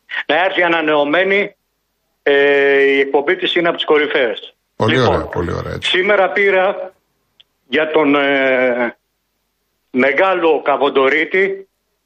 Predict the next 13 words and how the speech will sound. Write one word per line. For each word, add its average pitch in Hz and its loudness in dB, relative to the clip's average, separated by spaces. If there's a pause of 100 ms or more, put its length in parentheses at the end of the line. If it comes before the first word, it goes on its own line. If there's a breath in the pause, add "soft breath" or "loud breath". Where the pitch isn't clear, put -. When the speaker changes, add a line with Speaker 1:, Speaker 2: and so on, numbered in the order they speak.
(1300)
Speaker 1:
το 147 0
Δήμο 175 0
το 170 2
Μούτσι. 151 -4 (1200)
Ο 131 0
Καβοντόρος, 160 0
εκτός 190 -2
από 175 -2
τις - -10
φωτιές, 151 0
κύριε 139 0
Γιώργο 156 0
μου, 185 -6